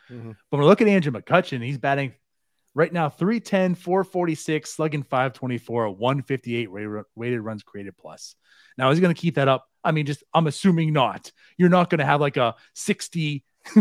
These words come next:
Speaker 2: percent increase, right? Like, <laughs>
Speaker 1: Yeah.
Speaker 2: and your production year in after. But what I am saying is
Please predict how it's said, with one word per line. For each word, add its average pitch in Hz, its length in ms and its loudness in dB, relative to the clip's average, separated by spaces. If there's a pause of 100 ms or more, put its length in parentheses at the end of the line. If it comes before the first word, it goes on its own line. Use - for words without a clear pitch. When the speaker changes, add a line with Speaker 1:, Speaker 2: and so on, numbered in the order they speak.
Speaker 2:
percent 180 420 2
increase, 165 580 -2
right? 160 220 2
Like, - 220 -4 (200)
<laughs> - 140 -10 (240)
Speaker 1:
Yeah. - 280 -12
Speaker 2:
and 196 120 0
your 170 100 2
production 160 580 0
year 127 200 -2
in 117 80 -4
after. 104 400 -8 (360)
But 135 340 2
what 151 140 0
I 139 140 2
am 143 200 0
saying 127 460 -4
is 107 400 -10